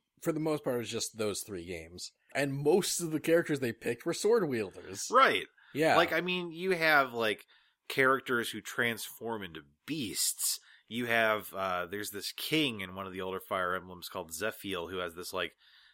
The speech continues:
Speaker 2: big-ass sword that kind of extends into a lance when he's doing ranged attacks.
Speaker 1: Uh-huh.
Speaker 2: Like, there's just so much cool shit in that game. And then y-, it's just like,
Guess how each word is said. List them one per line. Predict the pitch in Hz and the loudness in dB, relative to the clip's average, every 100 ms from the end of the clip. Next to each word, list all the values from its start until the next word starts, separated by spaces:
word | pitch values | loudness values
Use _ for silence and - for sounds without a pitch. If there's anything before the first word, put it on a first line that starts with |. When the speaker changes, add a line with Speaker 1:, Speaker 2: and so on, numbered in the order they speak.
| _ 87 | _ -8
Speaker 2:
big-ass | 82 117 113 107 | -4 0 0 0
sword | - 117 107 107 | -2 0 2 0
that | 85 | -2
kind | - 107 | -4 -4
of | 90 | -4
extends | - - - 95 92 104 98 | -6 -6 -4 -4 -6 -8 -10
into | 95 90 | -8 -8
a | 87 | -8
lance | 80 82 82 110 - | -6 -6 -6 -8 -10
when | 101 87 | -12 -14
he's | 82 | -12
doing | 92 87 | -10 -10
ranged | 82 76 95 104 | -10 -12 -12 -10
attacks. | - 123 123 127 - | -4 0 0 -4 -8
Speaker 1:
Uh-huh. | 123 123 101 | -8 -6 -4
Speaker 2:
Like, | 104 226 | -4 -4
there's | |
just | 277 - | -2 0
so | 311 | 0
much | 311 - | -2 -4
cool | 294 269 | -4 -2
shit | - 302 | -2 -2
in | 202 | 2
that | 165 120 | 2 2
game. | 113 92 80 | 0 0 -4
And | 90 110 | -6 0
then | 123 120 120 - | 0 -2 -8 -16
y-, | 82 - _ 123 123 | -20 -20 _ -16 -14
it's | 110 - | -14 -14
just | 110 131 | -8 -4
like, | 127 | -4